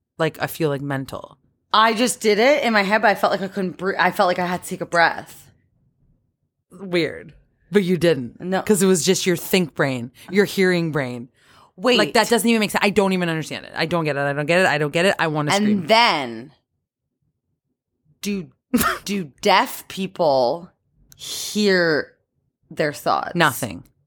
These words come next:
Speaker 2: Or do they?
Speaker 1: No. There's no way. Oh, wait, I asked a deaf person this once. I asked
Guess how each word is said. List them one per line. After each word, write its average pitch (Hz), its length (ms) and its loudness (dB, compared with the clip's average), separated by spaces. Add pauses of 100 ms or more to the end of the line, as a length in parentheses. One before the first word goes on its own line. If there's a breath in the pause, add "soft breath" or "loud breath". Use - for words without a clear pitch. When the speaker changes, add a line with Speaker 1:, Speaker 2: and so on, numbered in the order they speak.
(140)
Speaker 2:
Or 185 120 -6
do 175 160 -6
they? 170 340 -2
Speaker 1:
No. 151 360 2 (720)
There's 190 180 0
no 208 140 4
way. 190 380 0 (2000)
Oh, - 420 -2
wait, 453 300 2 (120)
I 359 160 -2
asked 392 340 2
a 359 100 -2
deaf 370 260 0
person 285 300 -4
this 240 180 -6
once. 180 440 -10 (520)
I 277 160 0 (100)
asked 277 420 2